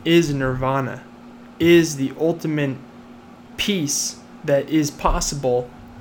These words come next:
through the pa-, practice of meditation and Buddhism. And now, that in and of itself is a difficult practice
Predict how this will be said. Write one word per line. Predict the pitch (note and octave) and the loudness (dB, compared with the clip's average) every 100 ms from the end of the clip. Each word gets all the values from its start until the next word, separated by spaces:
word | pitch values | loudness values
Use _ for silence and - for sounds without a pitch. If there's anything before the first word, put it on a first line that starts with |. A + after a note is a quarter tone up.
| - | 0
through | F3 D#3+ | 2 2
the | - | -2
pa-, | - C3+ C#3 - - | -6 -6 -6 -12 -6
practice | - D#3+ E3+ - C3 - | 2 2 2 -4 -2 -2
of | - C3+ | -4 -2
meditation | C#3+ C#3+ C3 D3 C#3 - C3+ B2+ - | -2 -2 -2 -4 -4 -4 -4 0 0
and | C#3 B2+ B2+ | -2 -6 -2
Buddhism. | E3+ F3+ - E2+ - - - - - - - - - - - - - - - - - - - - - - - - - - - - | -2 -2 -6 -12 -16 -20 -18 -20 -20 -20 -20 -20 -20 -20 -20 -20 -20 -20 -20 -20 -20 -20 -20 -20 -20 -20 -20 -20 -20 -20 -8 0
And | E3+ | 4
now, | F3 E3+ D#3+ D3 - - - - - - - - - - - - - - - - - - - - - - - - - - - - - - - - - - - - - - - | 6 6 4 2 -4 -20 -20 -20 -20 -20 -20 -20 -20 -18 -16 -16 -18 -20 -20 -20 -20 -20 -20 -20 -20 -20 -20 -20 -20 -20 -20 -20 -20 -20 -20 -20 -20 -20 -20 -20 -20 -20 -14
that | D3 E3 F#3+ F#3+ F#3+ - - | 0 6 6 6 2 -6 -6
in | F3+ F#3 | 0 2
and | F3 | 2
of | D#3+ C#3+ | 2 0
itself | B2+ - - F#3+ G3 F3 - - - - - - | -2 0 6 8 8 6 0 -16 -20 -20 -6 4
is | F#3 G3 E3 | 8 8 6
a | C#3+ | 2
difficult | D#3+ E3 - - D3+ C3 - | 2 4 4 4 4 0 -2
practice | D#3 D#3 - - - - | -2 -2 -4 -10 -8 -10